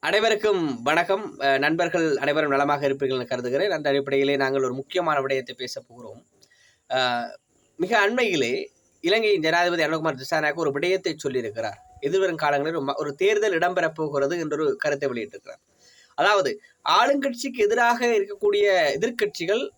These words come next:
ஆளுங்கட்சி தோற்றுவிட்டது என்ற கருத்தை சொல்லியிருக்கிறார்கள். வேணுமென்று சொன்னால், எதிர்க்கட்சிகள் அனைவரும் ஒன்று சேர்ந்து தங்களை வெல்ல முடியும் என நம்புகிறார்கள்.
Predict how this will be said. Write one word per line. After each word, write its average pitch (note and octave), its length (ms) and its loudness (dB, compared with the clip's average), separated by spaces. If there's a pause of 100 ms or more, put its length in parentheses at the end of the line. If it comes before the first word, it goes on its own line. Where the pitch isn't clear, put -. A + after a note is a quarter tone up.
ஆளுங்கட்சி G#3 560 2
தோற்றுவிட்டது G#3+ 720 0
என்ற F3 200 0
கருத்தை D#3+ 320 -4
சொல்லியிருக்கிறார்கள். A#2+ 760 -6
வேணுமென்று B3+ 400 0
சொன்னால், B2+ 400 -4 (360)
எதிர்க்கட்சிகள் C4+ 680 0
அனைவரும் C4 400 0
ஒன்று F4 400 2
சேர்ந்து C#4+ 720 2 (300)
தங்களை B3 400 2
வெல்ல A3 280 2
முடியும் A#3 260 0
என G3+ 220 2
நம்புகிறார்கள். F3 580 0